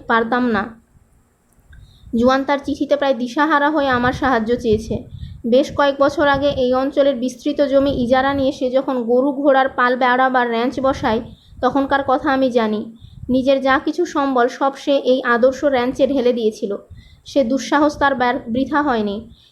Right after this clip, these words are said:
এই ক বছরে তার র্যাঞ্চ সব দিক দিয়ে সার্থক হয়ে উঠেছিল। হঠাৎ কোথা থেকে এক সর্বনাশা অভিশাপে সব ছারখার হবার জোগাড়। তার গরু ঘোড়ার পালে ভয়ঙ্কর রকম মড়ক লেগেছে।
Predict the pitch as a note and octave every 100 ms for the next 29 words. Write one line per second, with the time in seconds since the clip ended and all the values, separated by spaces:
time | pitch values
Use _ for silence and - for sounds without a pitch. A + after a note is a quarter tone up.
0 | - B3 B3+ C4 B3+ C4+ D4 D4 D4 C#4
1 | B3 A#3 B3 - - D4 C#4 B3 C#4+ B3+
2 | C#4+ C#4 A#3 D#4 C4+ C#4+ A#3 A3+ A3+ A3+
3 | G3 - - - _ - A#3+ B3 C#4+ -
4 | C#4 D#4 D#4 C#4+ C4+ C4+ - A#3 B3 C4+
5 | C4+ C#4 B3 C4 C4 C4+ C4+ C#4 C4 -
6 | C4 B3 - D4 C4+ B3 A3+ A3+ G3+ F#3+
7 | - _ - - - B3+ B3 B3+ C4 C#4
8 | C#4+ C#4+ C#4+ C#4+ C4 C#4 C4+ C4 A#3+ C4
9 | C#4 C4 C4+ C4+ B3 A#3 C4 C4 A3+ G#3+
10 | A3 G#3+ A3+